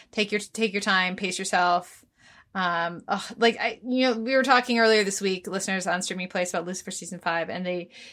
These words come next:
did a noir-inspired, like, episode, and we were just like, "Oh, Leslie Ann Brandt's <laughs> face."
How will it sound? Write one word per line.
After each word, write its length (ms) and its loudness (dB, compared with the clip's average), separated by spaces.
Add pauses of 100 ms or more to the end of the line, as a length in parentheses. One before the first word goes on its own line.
(140)
did 420 4
a 460 -2
noir-inspired, 1300 0
like, 240 -8
episode, 800 -2 (240)
and 100 -2
we 80 2
were 60 2
just 160 -4
like, 200 4
"Oh, 320 10
Leslie 280 6
Ann 140 6
Brandt's 300 6
<laughs> 20 -6
face." 880 0